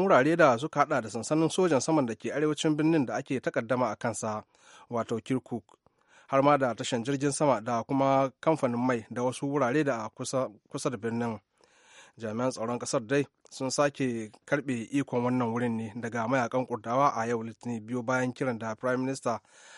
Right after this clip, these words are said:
Haidar Al-Abadi ya yi wa mayakan na gwamnati cewa su tabbatar sun tsananta tsaro a Kirkuk din.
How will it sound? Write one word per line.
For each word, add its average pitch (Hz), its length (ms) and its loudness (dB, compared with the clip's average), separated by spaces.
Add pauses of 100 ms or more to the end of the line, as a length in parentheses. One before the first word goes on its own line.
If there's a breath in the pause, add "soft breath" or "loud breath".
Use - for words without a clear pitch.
(140 loud breath)
Haidar 139 300 4
Al-Abadi 117 500 -2
ya 123 220 -2
yi 123 280 -6
wa 117 240 -2
mayakan 123 380 -2
na 120 200 -4
gwamnati 123 320 -4
cewa 113 420 -6
su - 100 -16
tabbatar 160 380 0
sun 160 180 0
tsananta 147 380 -4
tsaro 120 260 -2
a 120 220 -2
Kirkuk - 420 -12
din. 110 240 -8